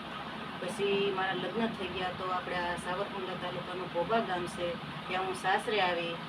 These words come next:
અને અહીંયા હું હાલતા ચાલતા ગમે ત્યારે હું ભજન, લોકગીત એવું ગાતી હતી. તો મને ઘણા માણસોએ કીધું, એ કે, "બેન, અમે તમને સપોર્ટ કરીએ, તમે આવું ગાઓ." તો હું પ્રોગ્રામ આપું છું. તો મેં આપણે જે ભમોદરાના હિંમતભાઈ પરમાર છે, એના જોડે મેં ઘણા કાર્યક્રમ આપેલા છે.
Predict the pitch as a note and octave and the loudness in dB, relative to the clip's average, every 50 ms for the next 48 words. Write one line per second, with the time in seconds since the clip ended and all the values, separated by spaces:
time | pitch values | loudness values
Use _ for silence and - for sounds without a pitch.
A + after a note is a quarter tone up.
0 | - - - - F#3+ G3 F#3+ - F#3 G3+ A3+ A3+ A3+ A3+ A3+ A3 G3+ G3+ G#3 A3 | -8 -8 -4 -2 0 0 0 2 2 4 4 6 6 6 6 8 8 10 10 10
1 | A3 - A3 G#3+ G#3+ G#3 G#3 - G#3+ G#3+ G#3 G#3 A3 G3+ G3 G3+ A3 A3+ A3 - | 8 8 8 8 8 8 6 6 4 4 4 4 4 2 4 2 2 2 2 4
2 | A3 G#3 G3 G3+ G3+ G3+ F#3+ F#3+ G3 F#3 - G#3 G#3 G3+ G3+ F#3+ F#3 G3 G3+ G3 | 4 4 6 6 4 2 2 -2 -4 -2 0 0 2 2 0 0 2 2 2 2
3 | - G#3 G3+ G3 G3 - - - - - A3 - - G3+ G3+ G3+ G3 F#3+ - G#3+ | 4 4 6 6 4 2 -2 -6 -8 -8 -8 -4 0 2 4 4 4 4 4 4
4 | A3+ - B3 A#3 G#3+ G#3+ - G#3 G3 G3 F#3 - D#3 F#3 G3+ A3 G#3 G3+ G3 G3 | 4 6 4 2 2 0 -2 -2 -2 -2 -2 -2 0 2 2 4 4 4 4 2
5 | G3 - G#3 F#3+ F#3 F#3+ G3 F#3+ G3+ F#3 F3+ F3+ F#3 G#3 F3+ - G3+ G3 F3 F#3 | 2 0 -4 -4 -4 -4 -4 -2 0 0 0 0 -2 -2 -2 -2 0 0 0 0
6 | F3 F3 - - - F3+ F#3 F#3 F3 - - - - G#3 - - G3 F3+ F3+ F3 | -2 -2 -2 -4 -4 -4 -4 -4 -4 -4 -4 -2 0 -2 0 -2 -4 -4 -2 -2
7 | - F3+ F3+ F3+ F3 F#3 F3 E3+ E3 E3 F3+ G3 G#3 G3 F#3 E3+ E3+ E3+ E3 F3 | -2 -2 -2 -2 0 0 0 0 0 0 0 2 2 2 2 0 0 0 0 0
8 | F3 - - F#3+ F#3 F#3 F#3+ F3+ F3+ F3 - - - A#3 G#3+ - - - E3+ E3+ | -2 -2 -4 -4 -4 -4 -2 -2 0 0 0 2 2 2 2 2 2 2 2 0
9 | E3 E3+ - - - - - - - - - - - - - F3+ F#3 F#3 F3+ F3+ | 0 -2 -4 -8 -8 -8 -8 -8 -8 -8 -6 -2 0 0 2 2 2 4 4 4
10 | F3+ F3+ F3+ F3 E3+ - F#3+ - - F#3 F3 F3 F3+ F3+ E3+ E3+ E3 E3+ F#3+ G3+ | 4 4 4 2 2 2 0 0 0 -2 -2 -2 -2 -2 -2 -2 -2 -2 0 0
11 | G3+ G3 F#3+ F#3 F3+ F3+ F3 F3 F3+ G3+ G#3 - - G3+ F3+ E3+ - F#3+ F#3 F#3 | 0 0 0 0 2 2 2 0 0 0 0 0 0 -2 -2 -2 -2 -2 -2 0
12 | F#3 F#3 F#3 - - G3 F#3 F3+ F3+ F#3+ F#3+ F#3+ - F#3 F#3+ F#3 F3+ F3+ E3+ - | 0 0 0 0 -2 -2 0 0 0 0 0 0 0 -2 -2 -2 -2 -2 -2 -2
13 | F3 F3+ G3+ G#3+ G3+ F#3+ F#3 F3+ F#3 - - F3 F3 E3+ E3+ E3+ F3 E3+ E3 D#3+ | 0 0 0 0 0 0 -2 -2 -2 -2 -2 -2 0 0 0 0 -2 -2 -2 -2
14 | E3 E3 - - E3+ E3+ | -2 -2 -2 0 0 0